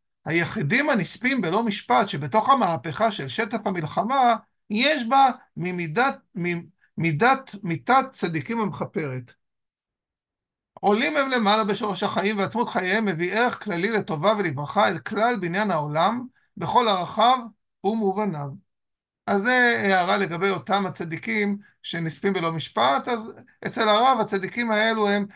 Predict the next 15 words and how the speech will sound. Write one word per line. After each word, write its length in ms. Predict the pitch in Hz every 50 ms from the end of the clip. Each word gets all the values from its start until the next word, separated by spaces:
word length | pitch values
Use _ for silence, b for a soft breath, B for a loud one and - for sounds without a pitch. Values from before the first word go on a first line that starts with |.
| B B _ _ -
אה, 80 | - 156
בגדר 480 | 156 190 180 160 214 220 196 220 214
מיתת 360 | 202 196 170 127 - 208 220 208
צדיקים 580 | 214 - - - 165 160 165 - - 202 208 196
המכפרת. 800 | 175 165 170 160 - 160 143 - 147 143 139 131 131 131 120 - _ _ _ _ _ _ _ _ _ _ _ _ _ _
אז, 260 | - - - 135 127 135
אה, 140 | 139 131 131 127 - _ _ _ _
נסמי-, 400 | - 160 147 - - 165 165 151
נסמן 520 | 139 156 151 123 - 196 156 143 135 127 131
את 100 | 127 113
זה. 80 | 120 113 - _ _ _ _ _ _ -
ואחר 480 | 269 302 311 294 196 - - 143 127 120 120
כך, 320 | - 156 180 190 190 - _ _ _ _ _ _ _ _ _
כתום 300 | - 220 214 254 277 269
המלחמה, 640 | 247 220 196 170 151 - - 156 147 139 127 131